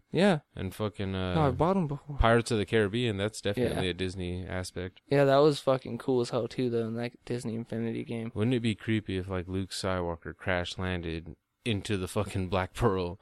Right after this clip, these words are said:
Speaker 1: Like, <laughs> in Tor-, in Tortuga?
Speaker 2: Yeah.
Speaker 1: It's, phew.
Speaker 2: That'd be fucking
Speaker 1: What the
Speaker 2: awesome.
Speaker 1: fuck?
Speaker 2: <laughs>
Speaker 1: Luke, how you doing, mate?
Speaker 2: Do I owe you money?
Speaker 1: You
Speaker 2: I'm
Speaker 1: don't
Speaker 2: looking
Speaker 1: wake
Speaker 2: for
Speaker 1: up.
Speaker 2: my father.
Speaker 1: I am too.
Speaker 2: <laughs> Am I not your father?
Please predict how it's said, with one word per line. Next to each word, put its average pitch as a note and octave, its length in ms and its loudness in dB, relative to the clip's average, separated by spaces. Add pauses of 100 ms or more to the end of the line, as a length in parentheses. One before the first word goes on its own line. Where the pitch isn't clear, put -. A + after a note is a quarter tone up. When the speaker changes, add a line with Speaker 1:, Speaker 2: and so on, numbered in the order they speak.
Speaker 1:
Like, C3+ 180 0
<laughs> C#3 440 6
in C#3 220 8
Tor-, C#3+ 280 10 (400)
in C3 240 2
Tortuga? C#3+ 540 2 (180)
Speaker 2:
Yeah. F#2+ 400 4 (160)
Speaker 1:
It's, A#2+ 180 -6 (140)
phew. - 240 -10 (240)
Speaker 2:
That'd B2 200 0
be G2 100 0
fucking - 220 -6
Speaker 1:
What G#3 220 2
the C3+ 60 -2
Speaker 2:
awesome. F#2 340 -2
Speaker 1:
fuck? B3+ 480 2 (100)
Speaker 2:
<laughs> B2+ 600 0 (360)
Speaker 1:
Luke, C#3 320 4 (360)
how G#2+ 180 -4
you A2+ 140 0
doing, C3+ 240 2
mate? B2 200 -4 (240)
Speaker 2:
Do F2+ 80 -2
I F#2 120 2
owe G2+ 100 4
you G2+ 180 4
money? G2+ 340 0 (360)
Speaker 1:
You G#2 100 2
Speaker 2:
I'm A2+ 40 2
Speaker 1:
don't A#2+ 120 6
Speaker 2:
looking - 140 6
Speaker 1:
wake A#2 140 6
Speaker 2:
for A#2 80 2
Speaker 1:
up. A#2 60 4
Speaker 2:
my A2+ 100 4
father. G2+ 520 0 (240)
Speaker 1:
I A#2 200 -6
am B2 240 2
too. A2 480 0
Speaker 2:
<laughs> - 100 -20
Am A#2+ 960 4
I F#2+ 80 2
not F#2 200 -2
your F#2 100 -8
father? G2 380 -4